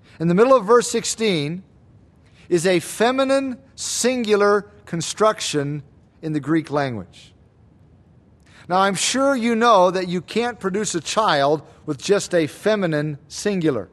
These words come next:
There must be the introduction of a male agent for conception. But in the case of Jesus,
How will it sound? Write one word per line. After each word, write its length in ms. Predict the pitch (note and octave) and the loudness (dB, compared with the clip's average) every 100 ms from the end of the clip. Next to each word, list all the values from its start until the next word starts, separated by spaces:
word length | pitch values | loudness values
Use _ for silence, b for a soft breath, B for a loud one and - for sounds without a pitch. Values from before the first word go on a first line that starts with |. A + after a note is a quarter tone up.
| - _ _ _ _ _ _ - _ _ _ b b | -20 _ _ _ _ _ _ -20 _ _ _ b b
There 160 | F3+ | 0
must 440 | F3 A3 C4 - E3+ | 4 4 4 0 -2
be 260 | A#3 A#3+ | 0 0
the 200 | F#3+ G3 | 0 0
introduction 720 | A3 G#3+ G#3 G#3 A#3 - F#3 F3+ | 0 0 0 2 2 0 -2 0
of 160 | D#3+ | 2
a 180 | E3+ D#3 B B | 2 0 B B
male 720 | D#3+ G3+ A3 A#3 A3+ G#3+ B B | 0 2 4 6 4 2 B B
agent 580 | G3 G#3 E3 G3 F#3+ - - - | 2 2 0 -2 -2 -8 -20 -16
for 600 | - G3 F#3 F3+ F3 - - _ | 0 4 6 6 4 -2 -20 _
conception. 840 | - E3+ - G3 F#3 - D3+ F#2+ - _ _ _ _ - - - _ _ _ B B B | -6 -4 0 0 0 -2 -4 -6 -12 _ _ _ _ -20 -20 -20 _ _ _ B B B
But 160 | F#3+ | 2
in 140 | B3 D4+ | 4 2
the 80 | C#4+ | 2
case 340 | B3 C4+ - | 4 4 2
of 140 | A3+ | 0
Jesus, 720 | C#3+ A3+ C#4+ G#3+ D#3 F3+ - | 2 4 4 4 4 4 2